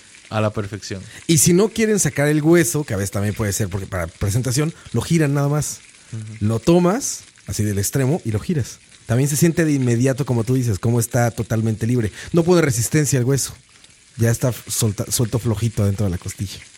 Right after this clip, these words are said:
Speaker 1: Exactamente, y si ustedes quieren servirla con todo el hueso.
Speaker 2: Exactamente.
Speaker 1: Eh, y lo que van a hacer es que van a partir en medio de, de, en medio de los huesos para servir.
Speaker 2: Sí, tres o cuatro huesitos son perfectos para un platito.
Speaker 1: Exactamente.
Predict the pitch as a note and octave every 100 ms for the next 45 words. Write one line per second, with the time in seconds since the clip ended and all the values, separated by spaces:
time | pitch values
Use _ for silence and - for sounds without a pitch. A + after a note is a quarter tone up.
0 | _ - A#2 B2+ E3 B2+ C3 A2+ A2 C3
1 | B2+ C#3+ C#3+ C3+ B2+ C#3+ C#3 G#2+ A#2+ A2+
2 | C#3+ D3+ G2+ - G2 F#2 G2 G2 G#2 C#3+
3 | E3+ F#3 E3+ E3+ F3+ F#3 E3+ - D#3 D3+
4 | D#3 E3 D#3 F3+ E3+ - - - - -
5 | - A#2 A#2 B2 C#3 B2+ - - A2 A2
6 | A2+ A#2+ A#2 A#2 G#3 - - - - -
7 | - - A2 G#2+ A2 G#2+ F#3 - - -
8 | - - - - - - - - - -
9 | - _ _ - - - - E3 D3 C#3+
10 | C#3+ C3 C3 A#2 C3 B2 C#3+ G#2+ G2 F2+
11 | G2 - F#2 F2+ F#2 G2 A#2 - - -
12 | - G#2 - - - - A3